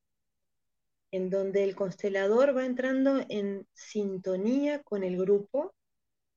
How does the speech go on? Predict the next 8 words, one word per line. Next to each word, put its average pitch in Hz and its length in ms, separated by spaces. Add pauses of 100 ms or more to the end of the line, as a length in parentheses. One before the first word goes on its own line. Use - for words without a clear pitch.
(560)
y 208 160
con 202 220
aquella 254 360
persona 240 560
que 220 120
tenga 233 680 (840)
más 233 280
disponibilidad, 202 1200